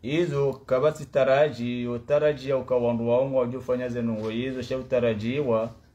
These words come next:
na nafu na thawabu na ziliwa Mwenyezi Mungu Subhanahu wa Ta'ala. Ndoni ulone saukaya,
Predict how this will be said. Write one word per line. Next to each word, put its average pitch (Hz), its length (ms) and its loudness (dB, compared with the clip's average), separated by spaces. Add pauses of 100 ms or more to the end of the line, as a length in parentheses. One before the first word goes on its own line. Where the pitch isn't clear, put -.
(580)
na 107 120 -6
nafu 131 400 0
na 117 300 -4
thawabu 127 680 2
na 117 160 -2
ziliwa 104 460 -6
Mwenyezi 110 360 -6
Mungu 98 240 -8
Subhanahu 107 720 -6
wa 95 60 -4
Ta'ala. 123 680 -2 (1400)
Ndoni 123 240 -2
ulone 113 300 0
saukaya, 143 760 2